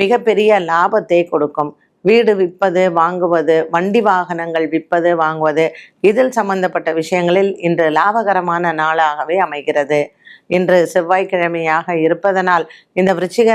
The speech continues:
ராசி அன்பர்கள் நவக்கிரகத்தில் இருக்கக்கூடிய அங்காரகனுக்கு தீபம் ஏற்றி வழிபாடுகள் செய்யலாம். மேலும் இந்த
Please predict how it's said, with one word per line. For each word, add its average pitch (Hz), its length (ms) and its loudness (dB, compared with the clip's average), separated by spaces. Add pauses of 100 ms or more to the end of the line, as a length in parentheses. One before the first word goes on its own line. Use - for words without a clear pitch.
ராசி 180 360 -2
அன்பர்கள் 180 440 0 (360)
நவக்கிரகத்தில் 208 760 0
இருக்கக்கூடிய 170 640 0
அங்காரகனுக்கு 180 840 0 (120)
தீபம் 180 380 2
ஏற்றி 151 260 -4
வழிபாடுகள் 160 680 -2
செய்யலாம். 151 400 0 (580)
மேலும் 180 340 0 (260)
இந்த 180 140 4